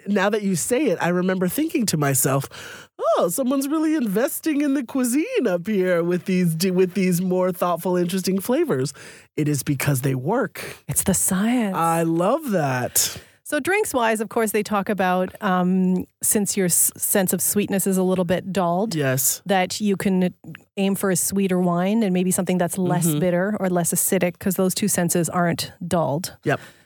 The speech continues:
Speaker 2: So that'll give you more an illusion of balance. Uh, interestingly, they talked about Riesling.
Speaker 1: Oh, yeah.
Speaker 2: And then they also mentioned it's a wine that's never on flights. So
Speaker 1: Right.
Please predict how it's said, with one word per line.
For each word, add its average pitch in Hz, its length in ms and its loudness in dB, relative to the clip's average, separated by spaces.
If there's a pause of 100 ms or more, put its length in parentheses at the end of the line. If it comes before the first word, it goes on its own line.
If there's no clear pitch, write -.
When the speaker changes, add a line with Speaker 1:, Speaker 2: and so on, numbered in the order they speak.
(120)
Speaker 2:
So 175 640 0 (200)
that'll 180 260 0
give 180 140 -2
you 180 100 2
more 170 300 2
an 175 80 2
illusion 180 420 2
of 160 180 -2
balance. 185 540 -2 (560)
Uh, 196 180 -2
interestingly, 269 540 0
they 233 120 0
talked 233 200 -2
about 202 280 0 (120)
Riesling. 220 720 0 (880)
Speaker 1:
Oh, 330 140 -2 (180)
yeah. 185 200 -2 (200)
Speaker 2:
And 208 180 0
then 226 160 2
they 247 100 2
also 269 200 -2
mentioned 226 320 0
it's 214 140 -2
a 202 80 2
wine 196 260 0
that's 202 180 0
never 226 200 0
on 233 100 0
flights. 254 480 -2 (180)
So 233 580 0
Speaker 1:
Right. 220 180 -4